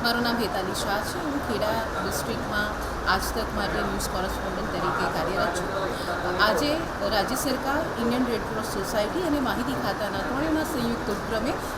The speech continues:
ફિટ ઇન્ડિયા, ફિટ મીડિયા અંતર્ગત આજે હેલ્થ સ્ક્રીનિંગનું આયોજન મીડિયાકર્મીઓ માટે કરવામાં આવ્યું છે. મીડિયાકર્મી, અ, અ, જે ચોથો સ્તંભ છે અને એમની ફિટનેસ માટે રાજ્ય સરકારે જ્યારે એક સારું,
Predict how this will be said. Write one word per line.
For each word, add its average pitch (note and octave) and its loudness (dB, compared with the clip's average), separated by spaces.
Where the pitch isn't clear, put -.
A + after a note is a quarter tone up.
ફિટ E4 6
ઇન્ડિયા, B3 4
ફિટ C4 0
મીડિયા A3+ 2
અંતર્ગત G#3 0
આજે A3 2
હેલ્થ C4+ 4
સ્ક્રીનિંગનું A#3 2
આયોજન A3 2
મીડિયાકર્મીઓ G#3 2
માટે A3+ 2
કરવામાં A3 2
આવ્યું A#3 2
છે. F4 0
મીડિયાકર્મી, A#3 2
અ, - 2
અ, A3 4
જે B3+ 0
ચોથો C#4+ 2
સ્તંભ C#4 4
છે C4+ 2
અને A#3 2
એમની B3 4
ફિટનેસ C4 2
માટે B3 2
રાજ્ય A3+ 2
સરકારે A3+ 2
જ્યારે A3+ 2
એક A3+ 2
સારું, A3+ 2